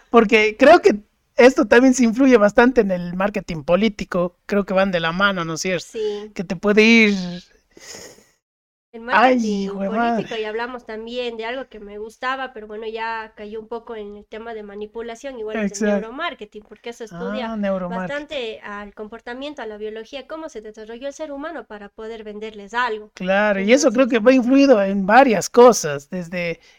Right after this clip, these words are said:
Speaker 1: qué ves, eh, qué escuchas, no
Speaker 2: Exacto.
Speaker 1: solo en el producto, porque justo la otra vez hablábamos,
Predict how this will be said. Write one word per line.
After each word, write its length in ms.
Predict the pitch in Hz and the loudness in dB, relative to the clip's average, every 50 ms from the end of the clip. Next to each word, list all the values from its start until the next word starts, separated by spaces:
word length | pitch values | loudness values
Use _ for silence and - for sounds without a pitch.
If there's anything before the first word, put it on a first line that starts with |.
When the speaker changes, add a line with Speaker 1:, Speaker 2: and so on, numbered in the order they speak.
| _ | _
Speaker 1:
qué 180 | - 214 214 214 | 2 4 4 6
ves, 560 | 220 240 247 254 254 254 247 - - - - _ _ _ _ _ _ _ _ _ _ _ - | 8 8 10 10 8 6 4 0 -8 -12 -14 _ _ _ _ _ _ _ _ _ _ _ -12
eh, 260 | 185 175 175 175 - | -10 -10 -10 -8 -2
qué 80 | - 214 | 0 0
escuchas, 1040 | 202 208 - - 247 254 262 254 - 240 247 233 226 226 226 214 - - - - _ _ _ _ _ _ _ _ _ _ 240 233 | 0 0 0 2 2 4 4 4 4 4 6 6 6 4 2 0 -4 -8 -12 -14 _ _ _ _ _ _ _ _ _ _ -12 -4
no 160 | 214 202 214 | -2 0 0
Speaker 2:
Exacto. 40 | 214 | 2
Speaker 1:
solo 220 | 214 240 233 226 | 4 4 4 4
en 100 | 220 202 | 2 -2
el 120 | 180 165 - | -4 -8 -8
producto, 520 | - 185 208 226 262 247 202 - 196 170 | -4 0 2 4 4 4 2 0 -4 -6
porque 760 | - 175 175 170 - 180 175 170 170 165 165 165 165 165 160 - _ _ _ _ _ _ _ _ _ _ - | -4 -6 -8 -8 -8 -8 -8 -8 -6 -8 -8 -8 -10 -10 -12 -16 _ _ _ _ _ _ _ _ _ _ -6
justo 260 | 240 254 - 285 233 | -6 -2 0 0 0
la 80 | 208 | 0
otra 180 | 214 208 240 220 | 0 0 0 2
vez 160 | 226 226 214 | 2 2 2
hablábamos, 720 | 196 185 190 214 214 214 208 196 190 190 185 - - - | 0 0 2 2 4 4 2 0 -2 -4 -6 -8 -10 -16